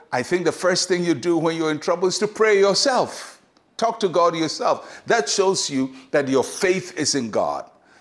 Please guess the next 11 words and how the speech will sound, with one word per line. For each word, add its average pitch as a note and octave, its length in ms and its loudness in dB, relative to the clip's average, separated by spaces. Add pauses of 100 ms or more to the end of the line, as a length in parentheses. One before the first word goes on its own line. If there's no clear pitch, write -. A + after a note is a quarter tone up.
So F3 160 2
when E3 200 2
you D#3 120 2
ask D3 240 2
a B2+ 60 2
pastor G#3+ 440 -2
to F3+ 120 0
help E3 300 0
you D3 120 0
in C#3 180 -2
prayer, A#2+ 420 0